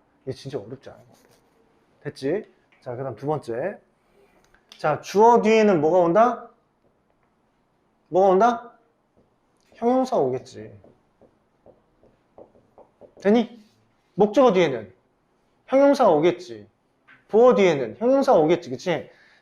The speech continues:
첫 번째. 여기는 뭐가 올 수 있냐면 당연히 형용사나, 형용사나, 형용사 구가 옵니다. 알았지? 이거랑 똑같네. 명사,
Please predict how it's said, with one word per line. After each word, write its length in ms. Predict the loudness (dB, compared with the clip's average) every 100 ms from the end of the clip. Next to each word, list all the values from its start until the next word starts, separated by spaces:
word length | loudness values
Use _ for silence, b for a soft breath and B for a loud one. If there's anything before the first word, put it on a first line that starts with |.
| -20
첫 180 | -6 -2
번째. 640 | 0 -2 0 0 0 -6 -20 _ b b b b b b b b _ -6
여기는 440 | -2 0 2 2
뭐가 180 | 2 2
올 80 | 0
수 140 | -2
있냐면 220 | -6 -6
당연히 540 | -6 -6 -4 -2 -2 -4
형용사나, 1120 | -4 -2 0 -2 -2 -2 0 0 0 -2 -6 _ _ _ _ _ _
형용사나, 1120 | -10 -6 -4 -4 -6 -8 -6 -2 0 -2 -4 -12 _ _ _ _ _ -20 _
형용사 1080 | -8 -4 -2 -2 -4 -2 0 2 2 0 -6 _ _ _ _ _ _ _ _ _ _ _ _ _ -20 -20 _ _ -20 _ _ _
구가 320 | _ -4 0 0
옵니다. 540 | 0 -6 -6 -6 -8 -14
알았지? 520 | -8 -6 -4 -4 -6 _
이거랑 240 | -6 -6 -6
똑같네. 460 | -6 -6 -8 -12 _ -16
명사, 580 | -12 -12 -10 -10 -10